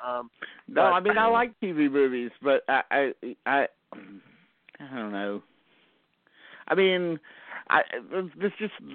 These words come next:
Speaker 2: there's be-, good T V movies, and then there's great T V movies,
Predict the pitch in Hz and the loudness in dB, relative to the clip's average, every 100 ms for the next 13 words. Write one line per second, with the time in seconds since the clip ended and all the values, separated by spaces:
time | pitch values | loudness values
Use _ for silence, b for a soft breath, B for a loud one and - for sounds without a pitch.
0 | 123 156 170 - 135 175 196 160 131 175 | -2 0 0 -2 -2 0 2 -2 0 2
1 | 190 214 202 185 185 185 196 185 180 170 | 2 -4 -6 -4 -2 -2 -2 -6 -8 -8
2 | 180 180 165 147 175 - - 131 113 107 | -8 -6 -6 2 2 2 -2 -4 -2 -4
3 | 101 85 76 87 | -4 -6 -8 -12